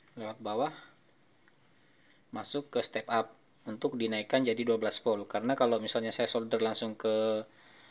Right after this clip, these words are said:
eh, relay nggak bisa, teman-teman ya, karena relay ini membutuhkan tegangan dua belas volt.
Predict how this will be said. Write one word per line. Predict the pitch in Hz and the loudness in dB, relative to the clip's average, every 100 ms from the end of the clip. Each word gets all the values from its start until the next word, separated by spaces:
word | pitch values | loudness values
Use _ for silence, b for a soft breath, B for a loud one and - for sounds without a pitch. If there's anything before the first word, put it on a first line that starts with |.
| B B B B - - | B B B B -20 -6
eh, | 110 110 107 | 0 4 4
relay | 107 117 139 151 | 2 4 6 4
nggak | 127 98 | 2 -4
bisa, | 101 - 113 | -4 -2 0
teman-teman | 107 107 117 113 | -2 -4 -4 -4
ya, | 113 | -4
karena | 107 113 120 117 110 - - | -4 0 0 -2 -6 -14 -10
relay | 101 104 104 101 | -6 -4 -2 -2
ini | 110 | 0
membutuhkan | 120 113 104 101 110 120 | 0 -2 -4 -6 -2 -2
tegangan | 110 107 113 | -2 -4 -2
dua | 117 98 | -2 -2
belas | 98 - | -4 -6
volt. | 104 98 | -4 -6